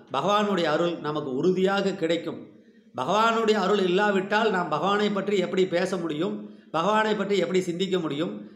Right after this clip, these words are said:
பகவானை பற்றி எப்படி கேட்க முடியும் என்று நாம் ஒரு கணம் நம்மை நாமே கேள்வி கேட்டுக்கொள்ள வேண்டும். எனவே இந்த உயிர்களைப் போல நாமும் பகவானிடத்தில் பரிபூரண சரணாகதி செய்து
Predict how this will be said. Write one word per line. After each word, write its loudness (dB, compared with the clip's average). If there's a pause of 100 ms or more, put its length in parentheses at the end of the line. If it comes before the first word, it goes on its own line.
பகவானை 0
பற்றி -4
எப்படி -2 (120)
கேட்க 0
முடியும் 0 (220)
என்று -2 (100)
நாம் -2
ஒரு 0
கணம் -2
நம்மை -2
நாமே -2
கேள்வி -2
கேட்டுக்கொள்ள -6
வேண்டும். -12 (320)
எனவே 0 (440)
இந்த -4
உயிர்களைப் 4
போல 2
நாமும் -2
பகவானிடத்தில் -2 (300)
பரிபூரண 2
சரணாகதி 0
செய்து 0